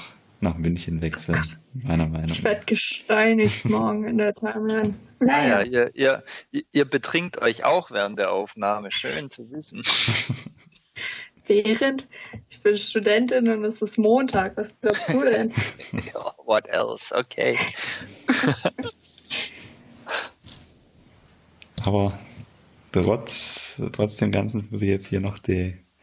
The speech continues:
Speaker 1: die letzten Hinweise loswerden, was ich natürlich gerne mache,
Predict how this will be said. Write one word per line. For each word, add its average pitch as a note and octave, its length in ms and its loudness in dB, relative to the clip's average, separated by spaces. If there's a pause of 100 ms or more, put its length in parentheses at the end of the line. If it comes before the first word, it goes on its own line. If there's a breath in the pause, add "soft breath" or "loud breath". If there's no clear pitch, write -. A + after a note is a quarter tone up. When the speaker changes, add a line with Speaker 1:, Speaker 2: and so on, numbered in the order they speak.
(1040 loud breath)
Speaker 1:
die A2 100 6
letzten B2 300 0
Hinweise D#3 460 4
loswerden, B2 720 0 (220)
was F2 120 -2
ich F2 40 -6
natürlich E2+ 300 -6
gerne G2 220 0
mache, G#2 280 -6